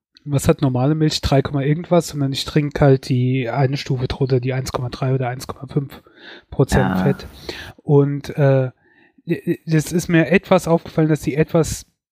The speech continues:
Speaker 1: dicker sich angefühlt, ich kann es nicht gut beschreiben, aber ja.
Speaker 2: Cremig.
Speaker 1: Cremig, ja.
Speaker 2: Das klingt schon mal
Speaker 1: Und
Speaker 2: schöner als schleimig.
Speaker 1: <laughs>
Speaker 2: Ganz bisschen schöner.
Speaker 1: Ja, schleimig hat auch sowas Negatives, das war's ja nicht. Äh, ja,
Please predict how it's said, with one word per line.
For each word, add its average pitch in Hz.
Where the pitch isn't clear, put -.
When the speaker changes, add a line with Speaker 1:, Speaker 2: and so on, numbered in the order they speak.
Speaker 1:
dicker 196
sich 180
angefühlt, 180
ich -
kann 151
es 160
nicht 143
gut 151
beschreiben, 139
aber 127
ja. 135
Speaker 2:
Cremig. 202
Speaker 1:
Cremig, 165
ja. 135
Speaker 2:
Das 131
klingt 180
schon 175
mal -
Speaker 1:
Und 165
Speaker 2:
schöner 185
als 135
schleimig. 135
Speaker 1:
<laughs> -
Speaker 2:
Ganz -
bisschen -
schöner. -
Speaker 1:
Ja, 135
schleimig 139
hat 135
auch 127
sowas 120
Negatives, 123
das -
war's 139
ja 143
nicht. 117
Äh, 151
ja, 139